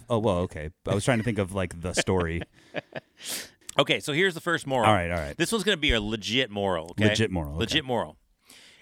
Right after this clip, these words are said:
Speaker 2: And, um, these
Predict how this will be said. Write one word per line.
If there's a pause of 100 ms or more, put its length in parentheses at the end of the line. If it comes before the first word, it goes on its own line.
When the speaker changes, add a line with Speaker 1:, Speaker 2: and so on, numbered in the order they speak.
(160)
Speaker 2:
And,
um, (1400)
these